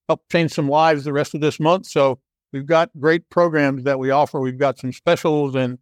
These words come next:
things like that that, uh, we like to offer at the end of every month. This is a great time to go do that. And if you'd like to participate in that,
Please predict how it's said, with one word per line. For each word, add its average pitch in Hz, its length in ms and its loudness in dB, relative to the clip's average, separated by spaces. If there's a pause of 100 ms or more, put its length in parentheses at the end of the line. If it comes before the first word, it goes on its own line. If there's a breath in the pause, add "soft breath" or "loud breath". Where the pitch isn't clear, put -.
(360)
things 156 200 0
like 147 260 0
that 147 320 2
that, 131 220 0 (200)
uh, 123 340 0
we 131 140 -4
like 135 240 0
to 127 260 0 (380)
offer 143 320 2
at 131 140 0
the 143 100 0
end 143 100 0
of 135 100 0
every 131 220 2
month. 147 300 0
This 135 120 -4
is - 40 -8
a 135 60 -4
great 139 200 -2
time 139 160 0
to 135 80 0
go 135 100 2
do 151 200 2
that. 139 280 2
And 127 220 0 (340)
if 127 160 -4
you'd 143 200 -2
like 135 180 2
to 127 120 -4
participate 151 640 0
in 143 120 0
that, 147 260 0